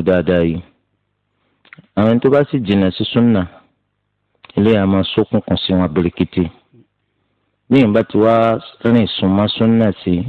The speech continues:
lóye yìí ni ó hàn sí. Ìgbà téèyàn bá sì mọ̀ nípa àwọn dáadáa yìí, àwọn pálapàla, àwọn rádaràda táwọn èèyàn ń kó ká kò ní sí lọ́wọ́ tiẹ̀. À ń dí Ògùn ká, à ń dí gbogbo àwọn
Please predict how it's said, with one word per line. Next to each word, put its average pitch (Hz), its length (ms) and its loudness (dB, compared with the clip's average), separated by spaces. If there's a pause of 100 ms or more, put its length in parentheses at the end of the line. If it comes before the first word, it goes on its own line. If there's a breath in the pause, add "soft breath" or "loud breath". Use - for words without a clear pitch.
(120)
lóye 92 440 0
yìí 92 240 0
ni 101 140 0
ó 104 160 2
hàn 95 200 -2
sí. 73 200 -10 (1300)
Ìgbà 101 120 0
téèyàn 160 200 2
bá 147 120 2
sì 147 140 -4
mọ̀ 104 160 0
nípa 104 260 -2
àwọn 98 260 0
dáadáa 98 340 0
yìí, 90 180 -2 (960)
àwọn 98 200 -2
pálapàla, 95 680 0 (200)
àwọn 87 280 -4
rádaràda 98 640 0 (220)
táwọn 98 260 -2
èèyàn 87 180 0
ń 90 60 -6
kó 101 160 -2
ká 104 260 -2
kò - 200 -6
ní 85 140 0
sí - 200 -4
lọ́wọ́ 98 300 2
tiẹ̀. 90 300 -2 (1040)
À 80 100 -6
ń 87 100 0
dí 95 120 0
Ògùn 90 300 0
ká, 87 220 -2 (140)
à 90 140 -6
ń 87 140 -2
dí 95 120 -2
gbogbo 92 340 -2
àwọn 90 360 0